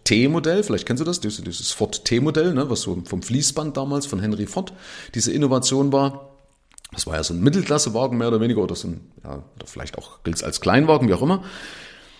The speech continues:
Und das, wenn man das umrechnet damals in Gold, dann hast du auch heute einen Gegenwert von einem Klein- bis Mittelklassewagen. Ja, also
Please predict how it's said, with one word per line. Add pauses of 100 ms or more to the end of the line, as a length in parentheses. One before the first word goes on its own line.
(140)
Und (600)
das,
wenn
man
das
umrechnet
damals
in
Gold, (140)
dann
hast
du
auch
heute
einen
Gegenwert
von
einem
Klein-
bis
Mittelklassewagen. (1040)
Ja,
also